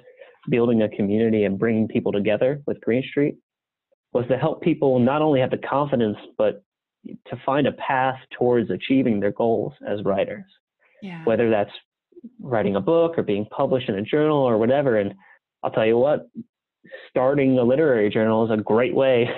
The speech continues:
Speaker 1: <laughs> to, uh,
Speaker 2: <laughs>
Speaker 1: provide people that path. Um,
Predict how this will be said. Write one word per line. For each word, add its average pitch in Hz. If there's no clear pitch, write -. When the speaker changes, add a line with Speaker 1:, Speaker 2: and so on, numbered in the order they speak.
Speaker 1:
<laughs> 170
to, 120
uh, 107
Speaker 2:
<laughs> -
Speaker 1:
provide 135
people 135
that 120
path. 143
Um, 107